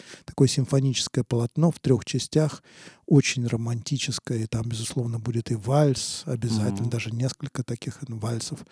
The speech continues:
Speaker 1: Э, там, безусловно, будет, э, вот это вот романтизм, э, конца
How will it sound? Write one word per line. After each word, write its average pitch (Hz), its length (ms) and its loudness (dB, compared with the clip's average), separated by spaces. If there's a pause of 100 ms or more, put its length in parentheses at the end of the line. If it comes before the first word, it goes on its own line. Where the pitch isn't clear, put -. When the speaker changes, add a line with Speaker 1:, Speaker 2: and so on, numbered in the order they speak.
(460)
Speaker 1:
Э, 117 320 0
там, 123 220 -2
безусловно, 120 480 -2
будет, 120 400 0
э, 117 200 0
вот 110 160 -4
это 117 160 -4
вот - 280 -8
романтизм, 123 1000 2 (440)
э, 107 480 0
конца 120 600 0